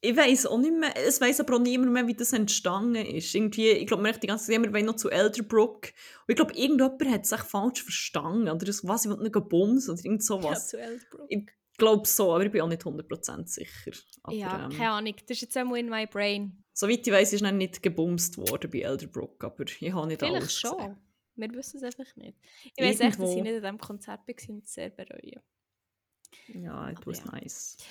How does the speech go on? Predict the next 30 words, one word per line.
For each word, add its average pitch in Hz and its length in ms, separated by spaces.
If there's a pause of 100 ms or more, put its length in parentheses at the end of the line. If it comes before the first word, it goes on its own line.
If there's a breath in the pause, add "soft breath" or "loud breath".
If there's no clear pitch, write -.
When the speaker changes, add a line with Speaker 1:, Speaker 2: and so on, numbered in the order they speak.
(280 loud breath)
Speaker 2:
Ähm, 269 520
ich 269 160
habe 240 180
noch 254 120
einen, 285 640 (320)
wo 226 320
ich 226 400 (560)
vorhin 254 240
spontan 285 460
<laughs> 269 60
aufgeschrieben 262 460
habe, 262 100
weil 214 260 (840 loud breath)
ich 226 560 (360)
bin 208 140
echt - 340
dazu - 220
eingenappt 302 920
und 226 180
habe 226 200
dann 254 280
<laughs> - 40
versehentlich 233 680
hure 247 180
lang 214 200
im 226 140
Loop 226 320
gehört - 380
heute 302 140
Nachmittag. 254 760